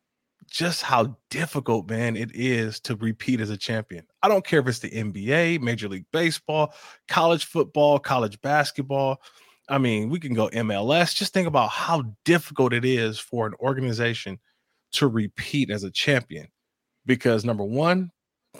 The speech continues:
other teams are gonna pluck all your best players. Number two, the added motivation that other teams have to go out and beat you, dethrone you, right? They, that, that makes their season of, "Okay, I can't wait to play the Rams this week. Ooh, they're the Super Bowl champions."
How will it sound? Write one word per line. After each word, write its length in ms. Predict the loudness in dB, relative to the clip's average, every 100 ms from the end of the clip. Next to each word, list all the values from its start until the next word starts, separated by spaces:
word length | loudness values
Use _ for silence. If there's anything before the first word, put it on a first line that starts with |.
| -20 -20 _
other 220 | 2 4 4
teams 360 | 2 0 2
are 40 | 2
gonna 160 | 0
pluck 360 | 0 2 4 4
all 160 | 4
your 120 | 4 2
best 280 | 2 0
players. 480 | 0 0 0 -6 -14 _ _ _ _ _ 2
Number 280 | 4 6 4
two, 460 | 2 6 6 6
the 220 | 4 4 8
added 240 | 8 8
motivation 580 | 4 4 4 4 4 2
that 120 | 2
other 200 | 2 0
teams 340 | 0 -2 -2
have 500 | 0 2 2 2 -2 -8 _ -10
to 100 | -4
go 240 | 2 4
out 220 | 4 4 2
and 180 | 0
beat 280 | 0 0 0
you, 160 | 0 0
dethrone 520 | -2 0 2 4 2
you, 180 | 0 0
right? 240 | 0 0
They, 220 | 0 -2 -2 -14 -8
that, 180 | -4 2
that 140 | 4 6
makes 280 | 4 4
their 180 | 2 2
season 460 | 4 4 4 2 -6
of, 260 | -4 -4 -2
"Okay, 160 | -2 0
I 100 | -2
can't 240 | -2 -4
wait 140 | -4 -4
to 80 | -6
play 360 | -4 -4 -4 _ -8
the 80 |
Rams 400 | -2 0 0 0
this 180 | -4 -6
week. 160 | -8 -4 2
Ooh, 140 | 4
they're 80 | 4
the 80 | 0
Super 200 | -6 -2
Bowl 160 | -2
champions." 560 | -2 -2 -4 -6 -10